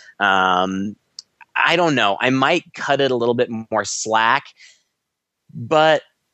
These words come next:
the first, the first Halloween movie was quite good. The second one, mm, but I still kind of had an expectation that these were gonna be quality films with people like John Carpenter behind it. Um, I, I expected a certain level of quality, and I just really didn't think that this delivered. I,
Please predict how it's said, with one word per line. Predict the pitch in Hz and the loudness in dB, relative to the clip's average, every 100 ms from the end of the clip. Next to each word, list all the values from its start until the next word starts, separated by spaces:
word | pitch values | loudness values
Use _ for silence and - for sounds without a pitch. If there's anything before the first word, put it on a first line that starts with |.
| _ | _
the | 131 127 147 | -16 -2 -2
first, | 147 - 214 240 - - _ - - | -2 0 0 0 -8 -14 _ -20 -4
the | 139 | -2
first | - 262 294 | 0 -2 -2
Halloween | 180 165 151 139 | 0 0 2 0
movie | 131 117 | -2 0
was | 113 110 | -2 -2
quite | - 117 113 | 0 0 0
good. | 113 92 92 | -4 -6 -6
The | |
second | 117 202 208 185 | -4 -4 -2 -2
one, | 185 175 | 0 0
mm, | 165 151 151 147 147 143 - _ _ | -2 -4 -4 -2 -2 -4 -8 _ _
but | 120 170 196 160 - | -6 0 0 0 0
I | 151 - | -2 -2
still | - 220 | -4 -2
kind | - 185 | 0 -2
of | 139 | 0
had | 139 135 | 0 0
an | 131 | -2
expectation | 123 - 117 - 135 127 110 110 113 | -4 -2 -4 0 -2 0 -2 -2 0
that | 110 | 0
these | 127 135 | 0 0
were | 139 | 0
gonna | 135 | 2
be | 123 | 0
quality | - 127 147 143 | 0 0 0 -2
films | - 214 123 131 | -2 0 0 -2
with | 131 | -2
people | 185 190 | -2 0
like | 170 147 | 2 2
John | 143 139 | 0 -2
Carpenter | - 147 147 131 | 0 -2 -2 -2
behind | 113 - 160 190 | 0 0 0 0
it. | 120 117 - - - - - | 2 0 -2 -10 -20 -14 -4
Um, | 107 107 107 107 | 0 2 0 0
I, | 123 135 127 | 0 0 0
I | 123 | 0
expected | 123 - - 185 - | 0 -4 -4 -4 -4
a | 135 | -8
certain | - 135 127 | -4 -4 -2
level | 120 117 | -2 -2
of | 113 | -6
quality, | - 123 117 104 | 0 0 2 2
and | 104 | 0
I | 123 151 | 0 -2
just | 160 | -2
really | 170 190 | 0 0
didn't | 165 151 123 | 2 0 0
think | 127 120 | -2 0
that | 107 | -2
this | 110 | -2
delivered. | - 107 101 92 90 | 0 0 0 -2 -2
I, | 107 110 | 0 0